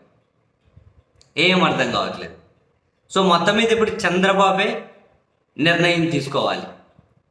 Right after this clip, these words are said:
ఎనిమిది సీట్లు ఫైనల్ అన్న అమిత్ షా డెసిషన్ మీద చంద్రబాబు ఎలాంటి నిర్ణయం తీసుకుంటారు అనే దాన్ని బట్టి పొత్తుల ప్రకటన ఆధారపడి ఉంది.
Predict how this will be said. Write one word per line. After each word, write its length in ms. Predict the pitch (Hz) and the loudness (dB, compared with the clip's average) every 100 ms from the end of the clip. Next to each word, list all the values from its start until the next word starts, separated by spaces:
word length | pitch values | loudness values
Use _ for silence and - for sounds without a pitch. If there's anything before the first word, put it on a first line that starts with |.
| _ _ _ - | _ _ _ -4
ఎనిమిది 420 | 131 180 185 185 | 0 2 4 2
సీట్లు 320 | 180 214 220 | 0 -4 -2
ఫైనల్ 400 | - 175 180 185 | -2 0 0 0
అన్న 120 | 180 175 | 0 0
అమిత్ 340 | 151 165 165 | -2 -4 -4
షా 440 | 175 160 160 - - - _ _ _ _ _ _ _ _ _ _ 135 | -2 0 -2 -8 -18 -20 _ _ _ _ _ _ _ _ _ _ -4
డెసిషన్ 640 | 139 139 202 185 190 180 | -2 0 -2 0 0 2
మీద 160 | 175 156 - - - _ _ _ _ _ - | 0 -2 -6 -14 -20 _ _ _ _ _ 0
చంద్రబాబు 500 | 190 202 214 220 202 | 2 2 2 2 2
ఎలాంటి 360 | 170 170 190 190 | 2 0 0 0
నిర్ణయం 420 | 185 180 180 180 | -2 0 0 0
తీసుకుంటారు 560 | 180 - 170 165 165 | -4 -6 -4 0 0
అనే 140 | 160 156 | 2 0
దాన్ని 260 | 147 147 | -2 -4
బట్టి 400 | 139 143 - 185 - - _ _ _ _ _ _ 202 | -2 -4 -4 -8 -10 -20 _ _ _ _ _ _ -2
పొత్తుల 360 | 196 208 214 | 0 2 2
ప్రకటన 600 | 151 - 165 160 165 165 | 2 0 0 0 0 0
ఆధారపడి 580 | 151 151 165 165 160 156 | 0 0 0 0 0 0
ఉంది. 300 | 156 156 | -2 -4